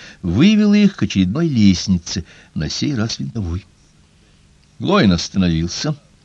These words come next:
скинул тюк со спины — и предложил отдохнуть, прежде чем они пойдут вниз по бесконечной лестнице. При этих словах у хоббита захватило дыхание. «Ты хочешь, хочешь сказать, что это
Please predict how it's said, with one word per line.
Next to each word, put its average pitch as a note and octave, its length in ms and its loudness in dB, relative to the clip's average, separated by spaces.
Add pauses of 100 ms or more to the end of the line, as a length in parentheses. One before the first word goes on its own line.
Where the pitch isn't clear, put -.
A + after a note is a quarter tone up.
(180)
скинул A#2+ 440 -2
тюк F2+ 280 -4
со - 160 -4
спины — G#2 520 0 (720)
и - 60 -4
предложил B2 440 2
отдохнуть, A#2 720 2
прежде G2 260 0
чем G2+ 100 2
они F#2+ 140 6
пойдут F#2 420 -2
вниз G2 360 6
по F#2 100 -10
бесконечной F#2+ 680 0
лестнице. G2+ 720 0 (580)
При F#2 180 -2
этих F#2+ 260 -2
словах G2 440 0
у F#2+ 60 -2
хоббита G2 640 -4
захватило G2+ 540 -6
дыхание. G2+ 500 -4 (480)
«Ты G3 300 4 (720)
хочешь, - 760 -2 (300)
хочешь F#3+ 600 -2
сказать, C#3+ 380 -2
что - 180 -6
это - 100 -8